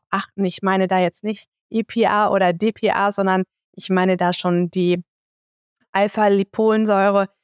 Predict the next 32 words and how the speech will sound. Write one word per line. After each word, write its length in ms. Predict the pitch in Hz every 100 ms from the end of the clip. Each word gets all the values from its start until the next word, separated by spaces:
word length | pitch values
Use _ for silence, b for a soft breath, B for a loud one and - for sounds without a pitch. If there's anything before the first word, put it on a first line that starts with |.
| _ -
die 240 | 196 196
in 240 | - 185 180
den 320 | 175 175 170
Kürbiskernen 560 | - 196 185 - 170 165
enthalten 480 | 165 - 160 170 170
ist. 240 | 170 - _ _ _ _ _
Und, 440 | 208 202 208 208 -
ähm, 280 | 202 196 202
dann 220 | 214 220
haben 140 | 233 226
wir 100 | 202
aber 180 | 202
auch 120 | 196 185
noch, 240 | 180 - -
ähm, 580 | 190 185 180 175 - 185
die 180 | 190 185
Ballaststoffe 560 | 196 262 294 - 262 247
und 260 | 214 202
die 100 | 190
Phytoöstrogene, 1000 | - 311 - 247 233 - 240 220 220 214
die 240 | 202 208 190
sich, 340 | 202 - -
äh, 220 | 185 175
in 140 | 196 196
diesen 320 | 185 190 185 _ _ _
Samen 340 | 180 175 190
befinden 560 | 196 170 - 185 175 180
und 280 | 180 170 -
genau 340 | - 196 190 185 - 220
diese 260 | 226 208
Eigenschaften 800 | - 185 196 180 180 - - 175
halt 220 | 180 175